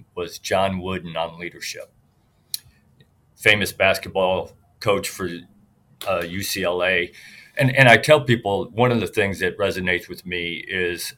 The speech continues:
again, going back to a servant leader, he understood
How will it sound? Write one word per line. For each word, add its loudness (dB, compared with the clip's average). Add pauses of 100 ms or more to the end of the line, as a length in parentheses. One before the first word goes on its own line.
again, 2
going -6
back 0
to -12
a -8
servant -8
leader, -10 (560)
he 6
understood 2